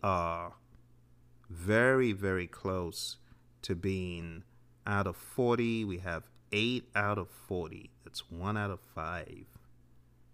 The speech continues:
That's twenty percent of the way, my friends.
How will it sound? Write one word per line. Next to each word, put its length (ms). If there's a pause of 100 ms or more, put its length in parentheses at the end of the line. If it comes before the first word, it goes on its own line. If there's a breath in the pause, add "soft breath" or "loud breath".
(300)
That's 240
twenty 400
percent 420
of 120
the 80
way, 260
my 180
friends. 600